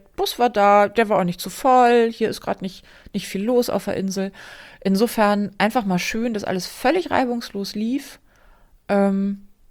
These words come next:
sehr lustig, auf der Hinfahrt bin ich wirklich so auf die letzte Minute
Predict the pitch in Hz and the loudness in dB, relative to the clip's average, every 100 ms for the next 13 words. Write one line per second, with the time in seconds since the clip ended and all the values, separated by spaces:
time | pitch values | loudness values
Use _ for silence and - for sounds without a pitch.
0 | _ _ - - 196 269 262 262 254 - | _ _ -20 0 6 6 6 2 0 0
1 | 190 180 214 427 - - 147 147 - - | 0 0 0 -2 -4 -4 -2 -2 -6 -10
2 | - _ _ _ _ _ _ _ _ _ | -20 _ _ _ _ _ _ _ _ _
3 | _ - 214 226 - 185 185 202 285 277 | _ -2 0 0 -6 -10 2 4 4 4
4 | 254 - 208 202 - 190 190 277 - - | -2 0 0 -2 -4 -4 0 0 -4 -6
5 | 247 240 220 214 269 320 208 190 233 | -4 -2 -2 0 -2 -2 -2 -2 -2